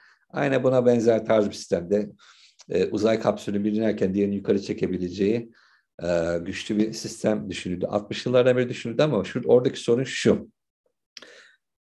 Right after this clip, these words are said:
E, uzay dediğiniz, e, en, en düşük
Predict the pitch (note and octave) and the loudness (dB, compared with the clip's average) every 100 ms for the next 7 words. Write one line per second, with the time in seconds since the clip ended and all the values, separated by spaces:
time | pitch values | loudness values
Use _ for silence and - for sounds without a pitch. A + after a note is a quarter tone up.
0 | - G2 F#2+ F2+ F2+ E2+ D#2 - _ - | 2 4 6 4 2 -2 -4 -12 _ -20
1 | _ _ _ - A2+ G#2+ C3 C#3+ B2+ A#2 | _ _ _ -4 0 4 8 8 6 2
2 | A#2 D3 - - - - - - _ _ | 2 -2 -6 -16 -14 -12 -12 -18 _ _
3 | _ _ - - A3 F#3+ - - F3 F3+ | _ _ -10 -4 2 2 0 -4 -4 -4
4 | E3+ D3+ C#3 C#3 - E3 | -4 -6 -6 -6 -6 -10